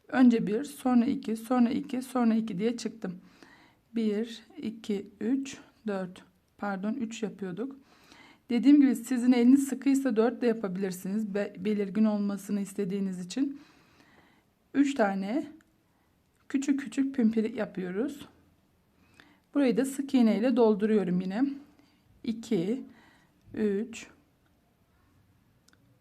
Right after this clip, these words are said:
dört, beş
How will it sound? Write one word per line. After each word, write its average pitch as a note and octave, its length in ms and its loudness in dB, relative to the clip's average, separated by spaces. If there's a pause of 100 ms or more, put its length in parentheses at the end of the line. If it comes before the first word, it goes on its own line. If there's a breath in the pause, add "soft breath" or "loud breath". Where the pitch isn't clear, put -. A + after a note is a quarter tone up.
(1160)
dört, G3+ 560 -2 (1300)
beş G3 600 -4